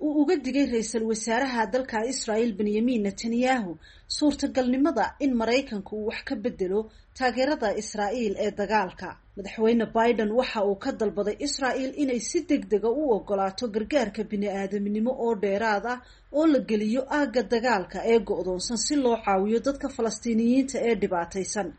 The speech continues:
iyo in awood la siiyo gargaarka in uu gaadho dadka u baahan, lagana gorgortamo xabad joojin degdega. Dalabka Biden ayaa yimi kadib markii duqeyn dhinaca cirka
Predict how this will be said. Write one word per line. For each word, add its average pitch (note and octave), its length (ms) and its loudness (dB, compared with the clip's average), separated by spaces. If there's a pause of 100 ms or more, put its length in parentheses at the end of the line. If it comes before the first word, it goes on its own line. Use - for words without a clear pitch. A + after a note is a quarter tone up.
(160)
iyo G#3+ 160 2
in B3 160 0
awood A#3 460 0
la G#3 60 0
siiyo G#3+ 380 -4
gargaarka A3 580 -2
in C4 180 -2
uu G#3+ 180 -6
gaadho A3 360 2 (380)
dadka D4 380 -2
u E4+ 160 -2
baahan, G#3+ 540 -2 (240)
lagana C4+ 340 6
gorgortamo A3+ 840 -2
xabad A3+ 420 -2
joojin A3 420 -2
degdega. F#3 560 -2 (180)
Dalabka G#3+ 480 0
Biden A3+ 420 4
ayaa A3 320 4
yimi A3 360 2 (160)
kadib G3 440 -2
markii B3+ 360 -2
duqeyn A#3+ 420 2
dhinaca A#3+ 360 -2
cirka C4+ 320 0